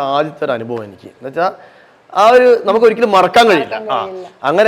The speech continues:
Speaker 1: എൻ്റെ ഷൂട്ട് കഴിഞ്ഞ് ഞാൻ പുറത്തേക്ക് ഇറങ്ങിയ സമയത്ത് എനിക്ക് ഇദ്ദേഹത്തിനൊന്ന് സംസാരിക്കണം എന്നൊരു ആഗ്രഹമുണ്ട്. അങ്ങനെ ഇരിക്കുമ്പോൾ ഒരു, ഒരു മെലിഞ്ഞൊരു കക്ഷി എൻ്റെ അടുത്തേക്ക് പാഞ്ഞു വന്ന് പറഞ്ഞു, "ദാസനും കോഴിക്കോടല്ലേ?" ഞാൻ പറഞ്ഞു, "അതെ." "നമ്മളൊക്കെ മെസ്സേജ് അയക്കുന്നു, നിങ്ങളൊന്നും മൈൻഡ് ചെയ്യുന്നില്ലല്ലോ." സത്യം പറയാൻ എനിക്ക് ആളെ മനസ്സിലായി.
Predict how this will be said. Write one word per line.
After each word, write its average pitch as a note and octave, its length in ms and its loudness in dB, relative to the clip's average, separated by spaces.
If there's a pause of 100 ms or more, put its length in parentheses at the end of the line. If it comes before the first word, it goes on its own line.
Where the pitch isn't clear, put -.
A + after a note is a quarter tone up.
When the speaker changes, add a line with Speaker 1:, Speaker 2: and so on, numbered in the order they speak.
Speaker 1:
എൻ്റെ G3+ 200 -2
ഷൂട്ട് F#3 240 -8
കഴിഞ്ഞ് F#3 200 0
ഞാൻ F3 100 -4
പുറത്തേക്ക് E3+ 380 -4
ഇറങ്ങിയ D#3+ 200 -6
സമയത്ത് C3 280 -8
എനിക്ക് D3 180 -14
ഇദ്ദേഹത്തിനൊന്ന് D3 480 -10 (280)
സംസാരിക്കണം F3 680 0
എന്നൊരു C#3 340 -10
ആഗ്രഹമുണ്ട്. B2 400 -8 (500)
അങ്ങനെ E3 200 -4
ഇരിക്കുമ്പോൾ E3 420 -4
ഒരു, D#3 100 -6 (140)
ഒരു E3+ 100 -4 (140)
മെലിഞ്ഞൊരു F3+ 460 -2
കക്ഷി D3 240 -8 (720)
എൻ്റെ D3 140 -8
അടുത്തേക്ക് C#3+ 260 -8
പാഞ്ഞു B2 240 -4
വന്ന് A#2+ 160 -12
പറഞ്ഞു, A#2+ 160 -18 (560)
"ദാസനും D3+ 300 0
കോഴിക്കോടല്ലേ?" B3+ 380 4 (120)
ഞാൻ D3+ 100 -16
പറഞ്ഞു, E3 180 -8
"അതെ." F#3 100 -8 (1080)
"നമ്മളൊക്കെ F#3 400 -2
മെസ്സേജ് F3 280 -2
അയക്കുന്നു, F3+ 300 -2
നിങ്ങളൊന്നും F3+ 360 -4
മൈൻഡ് D#3 220 -4
ചെയ്യുന്നില്ലല്ലോ." F3+ 440 -6 (720)
സത്യം E3+ 240 -8
പറയാൻ E3 160 -2
എനിക്ക് C#3+ 160 -6
ആളെ C#3+ 160 -4
മനസ്സിലായി. B2 340 -12